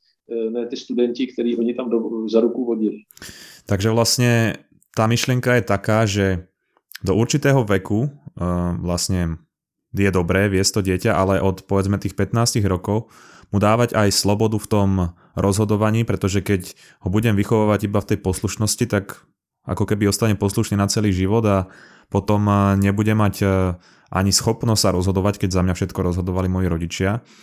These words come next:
Speaker 2: A je to možno problém aj v iných oblastiach, kedy sa nebude vedieť rozhodnúť alebo posunúť, alebo možno, eh, prejaviť svoje myšlienky bez, eh, nejakej
Speaker 1: Ono to je zajímavé, už v těch patnácti letech,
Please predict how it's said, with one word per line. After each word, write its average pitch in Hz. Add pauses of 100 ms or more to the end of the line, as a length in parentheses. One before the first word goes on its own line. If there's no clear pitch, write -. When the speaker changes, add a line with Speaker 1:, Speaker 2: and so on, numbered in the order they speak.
(320)
Speaker 2:
A 90 (340)
je 92
to 104
možno 104
problém 101
aj 95
v 104
iných 113
oblastiach, 92
kedy 90
sa 87
nebude 90
vedieť 90
rozhodnúť 95
alebo 87
posunúť, 98
alebo 90
možno, 92 (280)
eh, 92
prejaviť 113
svoje 98
myšlienky 113 (400)
bez, 87
eh, 87 (1040)
nejakej 90 (540)
Speaker 1:
Ono 175
to 185
je 190
zajímavé, 190
už 190
v -
těch 208
patnácti 185
letech, 113